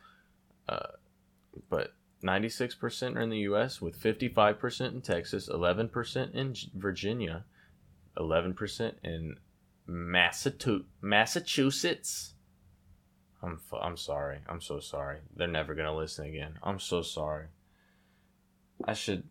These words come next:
I should have a better Boston accent. I'd be listening to Bill Burr all the time. That, that's a bad excuse, too. Seven percent in Washington, five percent in Ohio, two percent in, in Illinois. Aw, damn.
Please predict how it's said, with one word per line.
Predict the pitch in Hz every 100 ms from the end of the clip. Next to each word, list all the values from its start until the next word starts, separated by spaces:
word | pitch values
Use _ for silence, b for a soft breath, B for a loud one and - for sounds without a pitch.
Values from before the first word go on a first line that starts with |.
| -
I | 104
should | 117
have | 107 98
a |
better | 80 90 90
Boston | - 82 85 - 76
accent. | 87 90 - 76
I'd | 80
be | 92
listening | 87 85 - 80
to | 78
Bill | 85 82
Burr | 85 98 92
all | 104
the | 107
time. | - 123 127 85 80 _ _ _ _ _ _ _ _ _ _ _ _ _ _ 92
That, | 87 85
that's | 87 -
a | -
bad | 78 78
excuse, | 76 - 82 82
too. | - 85 85 B B B B B B -
Seven | - 143 147 151
percent | 151 143 170
in | 147
Washington, | 117 113 - 135 151 147
five | 120 113 113
percent | 135 135 127
in |
Ohio, | 139 127 98 101 117 -
two | - 117
percent | 113 127 139 135
in, | 131 117
in | 98 101
Illinois. | - 95 98 95 98 117 131 - B B B B -
Aw, | 117 104 80
damn. | 80 98 90 82 78